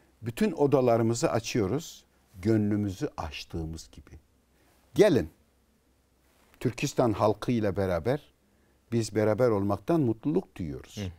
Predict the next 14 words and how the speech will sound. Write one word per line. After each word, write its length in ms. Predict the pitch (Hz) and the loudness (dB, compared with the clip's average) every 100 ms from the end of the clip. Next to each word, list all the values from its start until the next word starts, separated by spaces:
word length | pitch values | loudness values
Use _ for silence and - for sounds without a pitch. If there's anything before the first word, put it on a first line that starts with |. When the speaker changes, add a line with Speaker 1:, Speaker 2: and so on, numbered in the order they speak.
| - - _ - - | -20 -20 _ -20 -6
Speaker 1:
Hatta 520 | 131 - - 123 117 | -4 -2 2 4 4
zaman 340 | 98 127 147 | 2 4 4
zaman 460 | 123 110 120 180 190 _ _ _ _ _ - | 2 2 2 0 -4 _ _ _ _ _ -2
buradaki, 760 | 127 123 123 - - 123 110 - _ _ _ _ _ - | 2 2 2 0 2 2 2 -2 _ _ _ _ _ -2
e, 140 | 107 107 - - | 4 4 4 0
<clears throat> 200 | 104 78 | -2 0
büyük 340 | 135 131 - | 0 0 2
yaşlı 400 | 117 117 - 143 | 2 2 0 -2
teyzelerle, 920 | - 131 113 123 127 127 120 117 107 | 2 2 2 2 4 4 4 2 4
babalarla, 640 | 113 104 117 120 117 117 | 2 2 4 4 4 4
annelerle 680 | 110 113 117 123 123 110 170 | 2 4 2 4 2 2 0
bir 80 | 143 | 2
araya 260 | 131 120 104 | 4 4 4
geliyoruz. 680 | 107 127 147 147 151 - | 4 4 4 4 0 -8